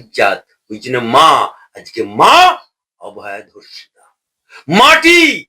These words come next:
খুনে লাল হয়ে গেছে, মানুষ ধর্ষিতা, মানুষ অসহায়, মানুষ নির্যাতিত, মানুষ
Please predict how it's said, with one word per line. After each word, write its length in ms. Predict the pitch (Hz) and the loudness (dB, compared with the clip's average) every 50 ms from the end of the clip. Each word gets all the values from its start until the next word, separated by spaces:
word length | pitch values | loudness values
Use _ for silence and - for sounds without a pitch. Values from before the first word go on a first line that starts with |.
| _ _ _ _ _ _ _ _ | _ _ _ _ _ _ _ _
খুনে 280 | - - 151 156 151 147 135 120 | -20 -16 -12 -10 -10 -10 -8 -4
লাল 360 | 127 139 147 147 139 131 131 120 110 107 - _ | -2 -2 0 0 0 -2 -4 -6 -10 -14 -16 _
হয়ে 220 | 104 95 90 90 | -20 -20 -20 -20
গেছে, 300 | 87 87 _ _ _ _ _ _ _ _ _ _ _ _ _ _ _ _ _ _ _ _ _ _ _ _ _ _ _ _ _ _ _ _ _ _ _ _ _ _ 82 | -20 _ _ _ _ _ _ _ _ _ _ _ _ _ _ _ _ _ _ _ _ _ _ _ _ _ _ _ _ _ _ _ _ _ _ _ _ _ _ _ -20
মানুষ 640 | 80 76 82 90 92 101 107 110 117 117 107 104 - - - - - - _ _ _ _ | -20 -16 -10 -6 -2 -2 0 0 -2 -2 -4 -6 -8 -10 -12 -12 -16 -18 _ _ _ _
ধর্ষিতা, 600 | _ _ - - - - - - - - _ - - _ _ _ _ _ _ _ _ _ _ _ _ | _ _ -20 -20 -14 -12 -12 -12 -12 -14 _ -20 -20 _ _ _ _ _ _ _ _ _ _ _ _
মানুষ 520 | 110 127 175 160 170 208 226 240 226 190 - - - - - - _ _ _ _ - | -2 0 2 2 4 4 4 2 2 0 0 -2 -4 -4 -8 -12 _ _ _ _ -6
অসহায়, 600 | 139 - - - - 143 117 107 101 87 - _ _ _ _ _ _ _ - | -4 -4 -4 -4 -6 -8 -8 -8 -8 -10 -14 _ _ _ _ _ _ _ -8
মানুষ 480 | 110 139 160 202 233 269 285 277 233 - - - - - _ _ _ | -2 0 2 2 4 4 4 2 2 0 -4 -6 -6 -10 _ _ _
নির্যাতিত, 680 | - 196 269 - - 135 - 208 190 - - - - 143 120 - - _ - _ - | -4 -2 -2 -2 -2 -2 -2 -2 -2 -2 -4 -10 -12 -12 -12 -12 -14 _ -20 _ -8
মানুষ 420 | 151 196 233 262 285 330 339 320 | -2 0 2 2 4 4 2 2